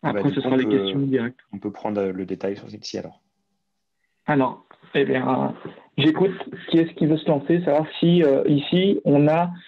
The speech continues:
Speaker 2: de la sous-performance ou pas sur cette, euh, production-là. Alors, pas de chance, hein. C'est pas une journée, euh, par temps clair. On voit qu'on a eu des nuages, hein, puisqu'on voit ici nos, nos stries. Mais voilà, est-ce que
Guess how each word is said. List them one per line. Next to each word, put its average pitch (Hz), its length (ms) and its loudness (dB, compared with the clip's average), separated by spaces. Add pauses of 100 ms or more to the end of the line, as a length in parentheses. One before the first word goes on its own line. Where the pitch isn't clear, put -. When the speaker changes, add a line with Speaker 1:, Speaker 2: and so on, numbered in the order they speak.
(180)
Speaker 2:
de - 60 2
la 135 100 0
sous-performance 160 760 0
ou 139 80 0
pas 156 260 -2 (520)
sur 123 180 -4
cette, - 240 -2
euh, - 580 -2
production-là. 139 640 -2 (160)
Alors, 131 320 -2
pas 156 120 -4
de 151 60 -8
chance, 185 300 0
hein. 170 180 0 (500)
C'est 127 140 -2
pas 170 160 0
une 180 120 2
journée, 165 500 2
euh, 127 320 0 (560)
par - 180 -6
temps 131 140 2
clair. 160 380 0 (600)
On 123 100 0
voit 147 240 0
qu'on 151 120 2
a 135 80 4
eu 135 100 4
des 139 120 2
nuages, 139 340 4
hein, 175 160 2
puisqu'on 143 300 -4
voit 127 140 0
ici 127 300 -4
nos, 120 260 0 (580)
nos - 340 -2
stries. 175 420 -4 (840)
Mais 120 340 0
voilà, 113 240 -4 (180)
est-ce - 200 -12
que - 200 -2